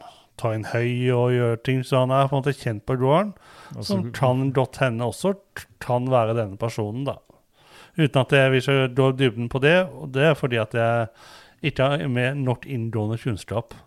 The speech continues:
Speaker 1: om akkurat denne personen, men det er et navn som jeg hører blir nevnt.
Speaker 2: Ja, riktig.
Speaker 1: Eh, også,
Speaker 2: En, en gårdsgutt, eh, altså
Speaker 1: ja, som er på en måte, det er jo, eh, som forstår, det er jo en person som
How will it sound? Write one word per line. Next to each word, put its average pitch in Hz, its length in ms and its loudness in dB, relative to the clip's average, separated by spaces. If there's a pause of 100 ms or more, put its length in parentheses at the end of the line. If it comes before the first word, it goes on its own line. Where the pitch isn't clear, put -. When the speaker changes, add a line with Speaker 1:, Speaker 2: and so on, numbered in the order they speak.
(380)
Speaker 1:
om 143 160 -2
akkurat 131 340 -4
denne 107 300 -2
personen, 123 420 -2
men 147 160 0
det 131 100 4
er 151 80 4
et - 120 -6
navn 117 220 -2
som 151 180 -10
jeg 185 200 0
hører 120 320 0
blir 151 140 -4
nevnt. 110 500 -8 (500)
Speaker 2:
Ja, 131 160 2
riktig. 143 220 2
Speaker 1:
Eh, 147 160 2
også, 131 160 2
Speaker 2:
En, 127 160 2
en 123 120 0
gårdsgutt, 127 680 -2
eh, 123 580 0 (840)
altså 156 200 -8
Speaker 1:
ja, 170 140 0 (140)
som 165 200 0
er 147 140 8
på 151 80 2
en 143 80 4
måte, 151 180 2 (180)
det 151 120 4
er 143 180 4
jo, 156 240 -2 (560)
eh, - 340 -12 (380)
som 151 160 0
forstår, 143 480 2
det 135 120 2
er 117 100 2
jo 120 80 -2
en - 60 -8
person 123 320 -4
som 123 320 -4